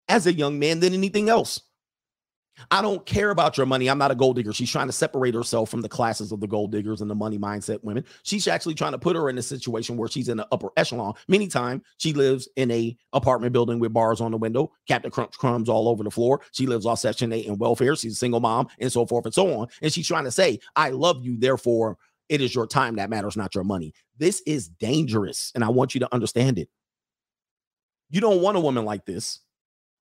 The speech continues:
because your most valuable asset is your time. And the most thing,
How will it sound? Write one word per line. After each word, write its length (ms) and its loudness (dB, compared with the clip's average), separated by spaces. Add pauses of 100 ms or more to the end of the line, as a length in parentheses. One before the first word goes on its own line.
(280)
because 380 0
your 160 2
most 240 0
valuable 440 0
asset 400 -2
is 300 -2 (140)
your 320 4
time. 440 -6 (1200)
And 160 2
the 60 4
most 320 0 (240)
thing, 240 2